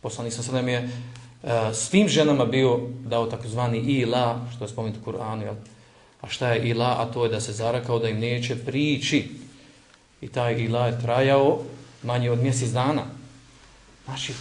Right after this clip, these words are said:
kod njih su bili problemi. A one su bile, one su majke pravovjernih. A poslanik, sallallahu alejhi ve sellem, je poslanik.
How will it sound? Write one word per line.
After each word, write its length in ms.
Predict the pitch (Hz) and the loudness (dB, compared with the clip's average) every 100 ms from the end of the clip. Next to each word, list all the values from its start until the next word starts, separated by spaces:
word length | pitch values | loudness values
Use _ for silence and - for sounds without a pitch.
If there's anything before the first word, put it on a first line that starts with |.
| - | -12
kod 160 | - 175 | -6 -4
njih 140 | 165 | -4
su 80 | - | -4
bili 160 | 139 131 | -6 -6
problemi. 400 | 110 - 113 117 - - - - - - - - | -8 -12 -12 -14 -18 -20 -20 -20 -20 -20 -20 -2
A 100 | 127 | 2
one 180 | 147 147 | 4 4
su 160 | - | 0
bile, 340 | 117 131 135 120 - - - - - - - - - | 2 4 6 4 0 -10 -14 -18 -20 -20 -20 -20 -8
one 200 | 117 123 | -4 -2
su 240 | 120 127 - - | -2 -4 -6 -8
majke 420 | 120 143 131 151 | 0 2 2 0
pravovjernih. 720 | 147 147 139 104 98 101 98 - - - - - | -4 0 0 0 -2 -4 -6 -14 -18 -20 -20 -10
A 60 | 113 | -6
poslanik, 520 | 120 - 135 139 135 | -4 -2 2 4 2
sallallahu 300 | 135 127 139 | 0 0 0
alejhi 120 | 156 | 2
ve 40 | 151 | 4
sellem, 40 | |
je 40 | |
poslanik. 680 | 175 - 175 208 147 - - | 4 6 6 8 6 2 -8